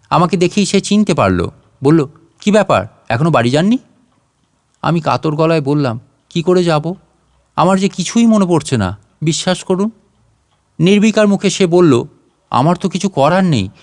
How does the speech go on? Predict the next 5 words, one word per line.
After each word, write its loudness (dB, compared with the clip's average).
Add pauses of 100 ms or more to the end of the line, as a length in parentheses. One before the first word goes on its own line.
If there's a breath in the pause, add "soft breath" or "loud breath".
(100)
আপনি 0
বরং 2
থানায় 0
যান।" 0 (640)
থানায়? -2